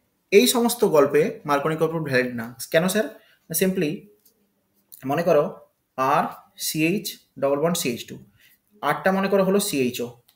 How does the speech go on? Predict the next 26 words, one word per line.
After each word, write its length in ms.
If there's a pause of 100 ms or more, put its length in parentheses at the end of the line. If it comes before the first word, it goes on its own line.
(500)
তখন 200 (100)
সিএইচ, 360 (640)
সিএইচ 220 (100)
টু। 60 (500)
এখন 200
মন 140
দিয়ে 140
শোন, 120 (500)
সিএইচও 400
গ্রুপটাকে 340
যদি 120
আমি 100
একটু 180
ড্র 80 (120)
করে 180
দেখাই, 220 (920)
এই 80 (960)
বেটা 200
আমি 160
একটা 180
কথা 200
বলেছি 260
কি, 80 (500)
simply 280 (180)
unsaturated 600
group, 180